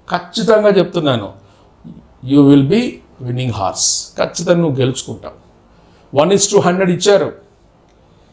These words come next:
అవునా? వన్ is to హండ్రెడ్ ఇచ్చారంటే దగ్గర దగ్గర తొంభై వేల మంది రేసులోకి దిగుతున్నారు, గెలుపు గుర్రాలు వస్తున్నాయి.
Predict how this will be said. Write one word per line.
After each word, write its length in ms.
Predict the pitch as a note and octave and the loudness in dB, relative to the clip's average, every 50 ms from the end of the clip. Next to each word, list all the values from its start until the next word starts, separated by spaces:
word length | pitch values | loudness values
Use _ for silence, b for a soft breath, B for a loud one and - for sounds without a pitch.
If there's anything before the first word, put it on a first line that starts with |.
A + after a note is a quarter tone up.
| _ _ - | _ _ -2
అవునా? 320 | C3+ E3 F#3+ F3 C3+ A#2 - - _ - | 0 2 2 2 0 -2 -6 -10 _ -2
వన్ 140 | - E3+ | 0 0
is 100 | F#3+ - | 0 0
to 120 | - G#3 F#3+ | 2 2 2
హండ్రెడ్ 320 | F#3 F#3 F#3 F3+ F3 E3+ | 2 2 0 0 0 2
ఇచ్చారంటే 240 | F3+ F3+ F#3+ G3 F#3 | 2 0 2 2 2
దగ్గర 200 | E3+ E3+ E3+ F3 | 0 2 2 2
దగ్గర 220 | E3+ F3+ F#3 G3 | 0 0 0 -2
తొంభై 320 | E3+ - F3 E3+ E3+ E3+ E3+ | 0 0 -2 0 2 2 2
వేల 180 | E3 F3 F3+ | 4 4 2
మంది 220 | F#3 F#3 F#3+ F3 E3+ | 2 0 -2 -2 -2
రేసులోకి 460 | E3+ F3 F3 F3 F#3 F3+ F3+ F3 D#3+ | -2 -2 -2 -4 -4 -2 -2 -2 0
దిగుతున్నారు, 480 | D#3 E3 F3 F3 E3+ F3 F3 D#3+ C3 A#2+ | 0 0 0 0 0 -2 0 0 0 0
గెలుపు 320 | A#2+ D3+ E3 E3+ E3 E3+ | 0 0 0 2 0 -2
గుర్రాలు 400 | E3 D#3+ E3+ E3 F3 F3+ F3 E3+ | -2 -2 0 2 2 2 2 0
వస్తున్నాయి. 440 | D3+ D3 - G3 G3 F#3 E3 B2+ | -2 -4 -6 -6 -4 -4 -4 -6